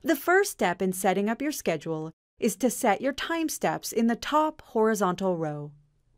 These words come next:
These are the times at which additions will be made or heat or cooling will be applied. The next step is to set the unit for each material.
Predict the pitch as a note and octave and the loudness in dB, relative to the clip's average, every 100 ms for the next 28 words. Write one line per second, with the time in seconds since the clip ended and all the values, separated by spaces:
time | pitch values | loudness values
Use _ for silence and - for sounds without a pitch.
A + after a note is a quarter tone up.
0 | _ C#4+ F4 F#4+ G4 F#4+ A3 F#3+ F3+ F#3 | _ 8 8 8 4 2 2 2 2 0
1 | - F3 - E3+ G3+ F#3+ B3 B3 B3 C4+ | 0 -2 -2 -2 2 2 0 -2 -2 -2
2 | D#4 D4 F#3 D#3+ E3 F3 _ - - B3+ | 0 2 2 0 -6 -10 _ -20 0 2
3 | C4+ - D#4 D#4 D#4 D4+ G#3+ F#3 F3+ G3+ | 2 2 2 4 0 0 4 4 4 0
4 | G3 F3 D#3 - D4 C4+ F3+ E3+ _ _ | 0 0 -2 -2 -2 0 -2 -8 _ _
5 | _ _ _ - E4 E4 G4 - - G3 | _ _ _ 2 6 6 4 2 2 2
6 | F#3+ F#3+ - F#3 F#3 F#3 C#4 G3 E3 F#3 | 2 -4 -4 0 0 0 0 0 -2 -4
7 | - - F#3+ F3+ - A#3+ C#4 D#4+ C4 F3 | -2 -2 -2 -4 -2 0 2 2 2 -2
8 | E3 | -6